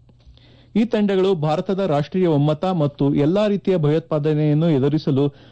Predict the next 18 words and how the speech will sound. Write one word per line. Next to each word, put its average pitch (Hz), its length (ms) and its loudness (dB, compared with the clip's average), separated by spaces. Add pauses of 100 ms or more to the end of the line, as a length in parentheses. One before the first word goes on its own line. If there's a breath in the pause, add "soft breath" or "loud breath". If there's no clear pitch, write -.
(120)
ದೃಢ 151 260 0
ನಿಶ್ಚಯದ 190 560 0
ವಿಧಾನವನ್ನು 151 560 0
ಪ್ರದರ್ಶಿಸುತ್ತವೆ. 147 1160 -2 (600 soft breath)
ಭಯೋತ್ಪಾದನೆಯ 202 720 0
ವಿರುದ್ಧ 165 320 0 (240)
ಶೂನ್ಯ 214 400 0
ಸಹಿಷ್ಣುತೆಯ 175 600 -2 (120)
ಭಾರತದ 151 460 -2
ಬಲಿಷ್ಠ 139 380 -2
ಸಂದೇಶವನ್ನು 151 680 0 (380 loud breath)
ಅಂತಾರಾಷ್ಟ್ರೀಯ 196 680 -2
ಸಮುದಾಯಕ್ಕೆ 156 640 -2
ರವಾನಿಸಲಿದ್ದಾರೆ. 147 920 0 (1900 soft breath)
ಉಪರಾಷ್ಟ್ರಪತಿ 226 680 -2
ಜಗದೀಪ್ 165 460 -2
ಧನ್ಕರ್ 190 400 -2
ಇಂದಿನಿಂದ 160 480 0